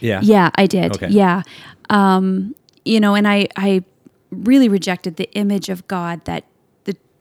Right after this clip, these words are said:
Speaker 2: that two by two theology built up in my mind. Um, so that he was always wa-, God is always watching me. And we also believe you can lose your salvation. So,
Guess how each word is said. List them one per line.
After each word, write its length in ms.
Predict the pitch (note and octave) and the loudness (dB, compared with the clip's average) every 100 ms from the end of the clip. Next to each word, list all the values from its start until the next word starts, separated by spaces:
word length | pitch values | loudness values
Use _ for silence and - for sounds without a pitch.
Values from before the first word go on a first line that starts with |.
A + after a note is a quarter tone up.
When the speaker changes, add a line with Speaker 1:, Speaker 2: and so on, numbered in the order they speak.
| _ | _
Speaker 2:
that 260 | F#3 - - | -8 -8 -10
two 180 | - G#3 | -6 -4
by 120 | F#3 | -4
two 260 | - G3 F#3 | -6 -10 -10
theology 520 | F#3+ E3 F3 - F#3 | -12 -12 -12 -12 -10
built 300 | - F3 F#3 | -8 -8 -10
up 160 | F3 - | -10 -8
in 100 | F2 | -8
my 100 | F2 | -8
mind. 420 | F2 D#2 - - _ _ _ _ _ _ _ | -8 -8 -10 -12 _ _ _ _ _ _ _
Um, 500 | G3 F#3+ E3+ E3+ F3+ - _ _ _ | -10 -8 -10 -12 -14 -18 _ _ _
so 520 | - G#3 F3+ F3 E3+ - _ | -12 -6 -4 -4 -6 -10 _
that 100 | - F3 | -16 -10
he 100 | F3+ | -8
was 160 | F#3 | -6
always 300 | F#3+ G3 G3 | -4 -4 -4
wa-, 80 | F#3+ - | -8 -10
God 220 | - F3 F3+ | -8 -6 -6
is 100 | F#3+ | -6
always 260 | F#3 G3 | -6 -4
watching 420 | G3 F3 - F3+ | -4 -4 -6 -8
me. 280 | F3 E3+ G3 - _ - | -6 -6 -8 -14 _ -6
And 300 | F3+ F3 F3+ | -2 -2 -2
we 80 | F#3+ | -2
also 220 | F#3 G#3 | -4 -6
believe 280 | G3+ G#3 G3 | -2 -2 -2
you 120 | G3+ | -2
can 180 | G3+ G3 | -2 -4
lose 220 | G3 - | -4 -6
your 80 | G3+ | -8
salvation. 640 | G3+ G3 B3 - F#3+ G3 - _ _ _ | -6 -4 -4 -4 -6 -8 -12 _ _ _
So, 580 | - - G3 F#3 F3+ F3+ | -16 -6 -2 0 -2 -6